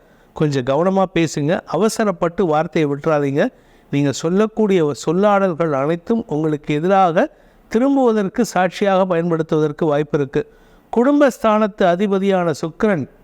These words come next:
இந்த மாதம் குடும்பஸ்தானத்தை பார்க்கிறார். அதனால குடும்பத்துல பிரிவுகள் ஏற்படுறதுக்கு வாய்ப்பு இல்ல.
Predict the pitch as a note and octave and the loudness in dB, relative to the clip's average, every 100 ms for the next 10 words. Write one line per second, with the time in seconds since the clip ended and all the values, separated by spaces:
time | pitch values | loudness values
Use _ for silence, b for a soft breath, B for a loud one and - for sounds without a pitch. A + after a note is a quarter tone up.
0 | - D3+ E3 D3+ F#3 G3+ A3 - _ F#3 | -6 -2 0 2 2 2 -2 -6 _ -2
1 | G3+ G#3+ F3+ F3+ F3 E3+ F#3 D#3+ D#3 D#3 | 0 0 0 -2 -2 0 -2 0 0 0
2 | D#3+ D3+ B2+ b b b b C#3 D#3+ F#3 | 0 -2 -2 b b b b 0 2 0
3 | - A3 B3+ A#3+ G#3+ A#3 A3 - F#3 G#3 | 0 0 2 2 0 0 0 0 0 2
4 | G#3 F#3+ E3+ E3 F3 D#3+ D#3+ F3 D3+ D3+ | 2 0 0 0 -2 -2 -2 -2 0 -2
5 | - D3+ D#3 | -2 -2 0